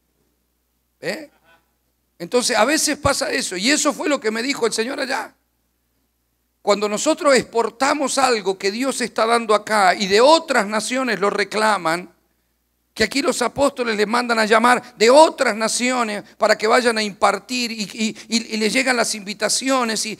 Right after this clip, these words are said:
y, y, y todo lo que significa que no vienen y se los cuentan todo, pero si le contaran todas las cosas que Dios hace en otro lado,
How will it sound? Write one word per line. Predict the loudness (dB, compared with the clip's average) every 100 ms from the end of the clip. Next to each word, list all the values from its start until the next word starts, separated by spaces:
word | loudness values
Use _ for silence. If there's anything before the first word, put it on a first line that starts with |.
| -12
y, | -8
y, | -6 -6 -8 -8 -10
y |
todo | -4 0 2
lo | 0
que | -2
significa | -6 -6 -6 -8 -6 -6 -4 -4
que | -4
no | -4 0
vienen | 0 0
y | -2
se | -4
los | -6
cuentan | -4 -6 -4 -4
todo, | 0 2 0
pero | -4 -10
si | -6
le | -6
contaran | -6 -6 -2 -2 -2 2
todas | 2 4
las | -2
cosas | 0 -2 -2
que | -4 -4
Dios | 2
hace | 2 0
en | -6
otro | -4 -2
lado, | 4 4 4